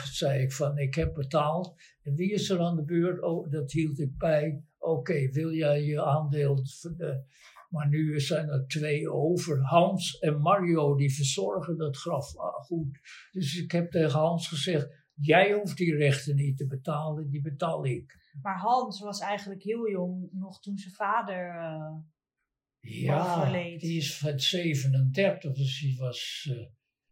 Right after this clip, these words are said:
Speaker 1: was bijna acht.
Speaker 2: Ja.
Speaker 1: Ja, want Hans is vierentwintig mei jarig.
Speaker 2: Ja.
Speaker 1: En, eh, mijn vader is achttien april gestorven.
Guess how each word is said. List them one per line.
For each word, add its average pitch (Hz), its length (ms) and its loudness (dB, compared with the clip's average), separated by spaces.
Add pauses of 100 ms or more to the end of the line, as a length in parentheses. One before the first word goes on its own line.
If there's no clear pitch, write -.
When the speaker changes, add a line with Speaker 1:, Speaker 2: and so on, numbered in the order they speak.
(200)
Speaker 1:
was 151 280 -4
bijna 156 420 0
acht. 165 500 -6 (300)
Speaker 2:
Ja. 185 400 -14
Speaker 1:
Ja, 143 320 -2
want 135 240 0
Hans 131 400 0
is - 200 -8
vierentwintig 123 760 -4
mei 123 320 -4
jarig. 147 500 -2 (500)
Speaker 2:
Ja. 185 460 -18
Speaker 1:
En, 131 180 -4
eh, 135 220 -4
mijn 131 120 0
vader 131 440 -2
is - 160 -8
achttien 147 440 -4
april 123 440 -6
gestorven. 160 920 -10